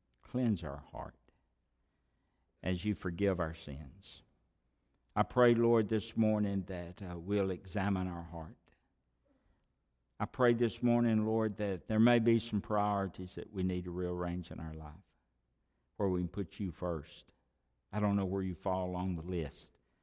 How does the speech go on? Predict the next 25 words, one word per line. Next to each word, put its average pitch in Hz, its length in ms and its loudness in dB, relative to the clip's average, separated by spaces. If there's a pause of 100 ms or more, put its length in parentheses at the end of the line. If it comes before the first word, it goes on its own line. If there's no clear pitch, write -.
(400)
Maybe 92 340 -2
the 82 180 -8
top 80 360 -8
six. - 640 -12 (420)
I 101 80 -6
don't 98 160 0
know 90 160 -2
where 92 140 -4
you 85 140 -4
fit 90 260 -6
in 78 200 -6
there, 78 320 -12 (420)
but 95 180 -4
you 92 80 -2
need 92 240 0
to 90 60 -10
be 87 100 -6
at - 140 -10
the - 140 -20
top. 87 340 -6 (840)
That's - 180 -10
what - 180 -10
you 110 100 -20
tell 90 320 -6
us. - 300 -18